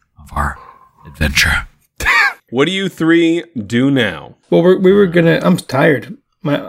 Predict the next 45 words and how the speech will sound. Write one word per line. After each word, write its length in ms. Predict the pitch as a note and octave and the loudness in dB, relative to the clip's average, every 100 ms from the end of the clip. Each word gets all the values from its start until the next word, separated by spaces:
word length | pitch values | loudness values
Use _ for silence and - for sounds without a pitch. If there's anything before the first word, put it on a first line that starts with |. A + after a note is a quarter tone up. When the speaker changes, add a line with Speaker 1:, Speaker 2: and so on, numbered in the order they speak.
| - | -4
Speaker 3:
I, 400 | D#3 E3+ F3+ F3 | 0 2 2 0
I'm 80 | F3+ | 2
out 200 | G3 B3 | 4 4
of 100 | G3+ | 2
spell 320 | - F#3+ F#3+ | 0 2 2
slots, 500 | - D3+ B2 A#2 - | 2 0 0 -2 0
and 140 | E3 | 2
I'm 100 | D#3 | 2
sure 180 | - F#3 | 2 4
Adam 340 | F3+ E3 E3 D3+ | 4 4 4 2
is 180 | C3 - | -2 -2
too. 320 | C#3 A#2 - - | -2 -2 -6 -8
Speaker 1:
Yes. 680 | A2 G#2+ E2 D2 - - - | -4 -2 -2 -2 -2 -4 -4
I, 320 | A2 G#2+ A2 | -2 0 -2
well, 160 | A#2+ A2+ | 0 2
I 120 | A2 | 2
have 120 | F#2+ | 0
one 220 | G2+ F#2+ | -4 -2
left, 300 | F#2 D#2+ - | -2 -4 -8
but 100 | - E2 | -10 -8
yes. 520 | E2 C#2+ - - - _ G#2 | -8 -6 -4 -6 -10 _ -12
I'd 80 | |
like 160 | F#2 F2+ | -10 -8
to 100 | F#2 | -8
reset 500 | E2 E2 - D#2+ D2+ | -8 -8 -6 -6 -6
that. 240 | C#2+ C2+ | -8 -6
So, 260 | - C3 A#2+ - - _ _ C#3+ | -4 -2 -2 -8 -20 _ _ -2
um, 440 | D3 C#3 C#3 C#3 - - | 2 4 4 4 2 0
is 160 | C3+ C#3+ | -2 0
my 160 | A3 B3+ | 0 -2
car 380 | - E3 F#3+ | 0 2 2
still 460 | - - E3+ F3 D#3 G#2+ - _ _ _ - | 0 -2 0 0 -2 -4 -16 _ _ _ -12
at 360 | B2+ D3 C3+ - _ _ | -4 -2 -2 -6 _ _
Sally 320 | - C3+ C3 A#2 | -6 -2 0 0
D's? 420 | A#2 F3 - - | 2 0 -2 -2
Speaker 2:
Nope, 460 | A#2 B2 C#3 - | 2 4 4 2
it 100 | A#2+ | 2
is 140 | B2+ A2+ | 2 2
at 220 | A2 F#2 | 0 0
Big 180 | B2 C#3 | -2 0
Y, 320 | A#2 G2 F2 | 2 2 -2
where 160 | F2 A2 | -4 -2
you 160 | B2 | 0
left 300 | A2+ F#2 - | 0 -2 -4
it. 160 | - | -20